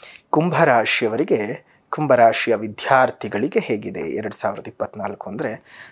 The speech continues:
ಪ್ರಾರಂಭಿಕ ಹಂತದಲ್ಲಿ ಸ್ವಲ್ಪ ಮಟ್ಟಕ್ಕೆ ಸಂಕಷ್ಟವನ್ನ ಅನುಭವಿಸಿದರೂ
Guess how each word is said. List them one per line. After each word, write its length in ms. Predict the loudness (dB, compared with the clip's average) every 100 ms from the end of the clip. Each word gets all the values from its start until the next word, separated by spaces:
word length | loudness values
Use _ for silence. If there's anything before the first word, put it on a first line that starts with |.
| -18
ಪ್ರಾರಂಭಿಕ 840 | 0 6 8 8 6 4 4 4 4
ಹಂತದಲ್ಲಿ 720 | 2 0 -2 0 2 0 -2
ಸ್ವಲ್ಪ 640 | -4 0 4 4 2 2
ಮಟ್ಟಕ್ಕೆ 960 | 4 4 0 -2 -2 0 0 0 _ _ _ _ _ _ _ -12
ಸಂಕಷ್ಟವನ್ನ 1000 | -6 -2 -2 2 2 2 2 2 4 2
ಅನುಭವಿಸಿದರೂ 1160 | 2 0 -2 -2 -2 -2 -4 -4 -2 2 2